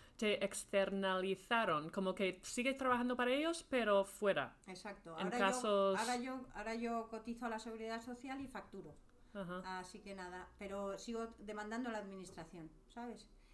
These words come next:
Speaker 1: Vale.
Speaker 2: Y, y bueno, pues es como, esto es como quien hace churros, a base de hacer muchas, muchas, muchas, pues es, es,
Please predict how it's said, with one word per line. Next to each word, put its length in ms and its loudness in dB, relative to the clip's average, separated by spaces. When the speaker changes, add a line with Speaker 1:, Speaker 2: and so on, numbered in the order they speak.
Speaker 1:
Vale. 220 -10
Speaker 2:
Y, 680 -6
y 80 -10
bueno, 300 -2
pues 140 -10
es 140 -8
como, 380 0
esto 240 -8
es 80 -6
como 240 -2
quien 200 -4
hace 240 -8
churros, 560 -4
a 180 -6
base 280 -6
de 100 -4
hacer 280 -6
muchas, 400 -6
muchas, 360 -6
muchas, 400 -8
pues 240 -10
es, 220 -12
es, 100 -8